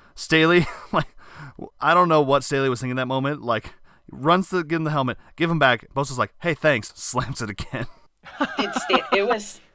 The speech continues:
Speaker 2: it was like Staley's life was on the line trying to get that helmet. He was like, <gasps> "Let me get it. I got it. I got it. I got it."
Speaker 1: Yeah, no, that, I, painful. <laughs> Like, it, in a not so short,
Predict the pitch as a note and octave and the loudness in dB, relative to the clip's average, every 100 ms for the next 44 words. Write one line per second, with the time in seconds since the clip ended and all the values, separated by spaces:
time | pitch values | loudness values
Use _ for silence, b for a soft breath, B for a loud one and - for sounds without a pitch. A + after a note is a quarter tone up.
0 | _ _ - A#3+ A#3 - G3 G3 E3 C#3+ | _ _ -8 -2 -2 0 -2 0 0 0
1 | E3+ F3 D#3 C3+ C3+ B2+ B2 C3 C3 C3 | -2 -2 -2 -4 -4 -4 -4 -6 -12 -10
2 | C3 C3 C3 C3+ B2 E3 D#3+ C3 C#3 D3 | -6 -6 0 -2 0 -2 -2 -4 -4 -6
3 | C3+ C#3 B2+ - D#4+ D#4+ D#4 - _ _ | -4 -2 -2 -2 2 4 2 -2 _ _
4 | _ _ _ _ _ A3+ A#3+ A#3 F#3 - | _ _ _ _ _ -4 2 2 2 -4
5 | _ - G#3+ G3 C#3+ - F#3 G#3 D#3+ E3 | _ 0 4 4 2 0 0 2 2 2
6 | F#3 D#3 A#2 b b b b _ _ _ | 2 0 -6 b b b b _ _ _
7 | _ _ _ - C3 C#3+ C#3 - - C#3+ | _ _ _ -6 0 2 2 -2 -6 2
8 | D3+ C#3+ D#3+ F#3+ D3+ - E3 D#3 - b | 2 2 4 4 4 -4 -4 -4 -6 b
9 | b - - G3+ F3 A#2 F2 - - - | b -20 0 4 4 0 -6 -8 -18 -18
10 | - - - G3 - E3+ _ _ _ _ | -16 -10 -4 -4 -4 -10 _ _ _ _
11 | _ F3+ E3+ E3 F#3+ D#3 F3 D#3 - D3 | _ -6 -4 2 2 2 0 -2 0 0
12 | C3 | 0